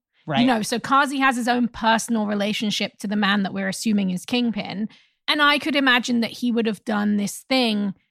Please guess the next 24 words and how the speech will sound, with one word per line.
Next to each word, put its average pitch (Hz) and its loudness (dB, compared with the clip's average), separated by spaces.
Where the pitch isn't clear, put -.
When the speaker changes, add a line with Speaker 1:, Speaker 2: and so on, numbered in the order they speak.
Speaker 2:
that - -4
he 262 -2
regrets 233 -2
so 247 0
deeply. 214 -4
And 240 2
that's 220 -2
why 220 2
he's 214 0
kind 214 -2
of 190 -6
so 208 -2
obsessed - -4
with 202 -4
protecting 208 -2
Maya 208 2
and 226 -2
kind 196 -4
of 175 -8
making 190 -6
up - -8
for 254 -4
it. 269 -2
So 262 0